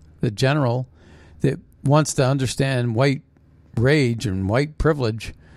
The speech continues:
And, uh, I know he's white, he says, right? And commits to ending drag queen story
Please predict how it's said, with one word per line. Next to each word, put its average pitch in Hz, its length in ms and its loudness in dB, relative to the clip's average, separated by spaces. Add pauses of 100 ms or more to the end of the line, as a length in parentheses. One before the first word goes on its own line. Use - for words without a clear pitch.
(460)
And, 131 420 2
uh, 120 340 2
I 110 120 -2
know 127 180 4
he's 196 280 4
white, 185 340 4
he 120 120 2
says, 104 560 -4
right? 131 320 -2 (1000)
And 151 420 4
commits 165 360 0
to 165 160 -2
ending 170 360 0
drag 147 380 2
queen 151 280 0
story 160 540 0